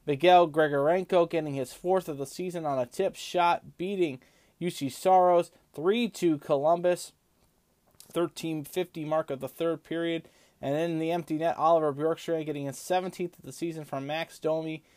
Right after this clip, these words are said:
and Cam Atkinson with less than a second to go in the game. Four two was the final at two hundred West Nationwide Boulevard. The Jackets getting a four two win. Looking at the stats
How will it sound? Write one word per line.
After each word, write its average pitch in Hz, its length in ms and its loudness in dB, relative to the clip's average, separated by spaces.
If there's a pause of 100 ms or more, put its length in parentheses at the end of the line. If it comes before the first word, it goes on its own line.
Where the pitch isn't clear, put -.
(240)
and 131 160 -8
Cam 160 300 -4
Atkinson 160 560 -4
with 139 180 -6
less 151 180 -2
than 147 140 -12
a 127 60 -10
second 160 380 -8
to 135 80 -10
go 160 240 0
in 139 100 -8
the 127 80 -8
game. 165 440 -6 (420)
Four 220 500 4
two 170 320 0
was 139 220 -4
the - 100 -10
final 165 460 -2
at 113 160 -2
two 165 180 -2
hundred 139 240 -2
West 131 240 -2
Nationwide 120 600 -8
Boulevard. 165 680 0 (460)
The 120 80 -10
Jackets 156 640 0
getting 123 340 -6
a 127 140 -6
four 123 440 -4
two 120 540 -8
win. 120 400 -8
Looking 139 240 -6
at 127 80 -10
the 117 80 -14
stats 147 480 -4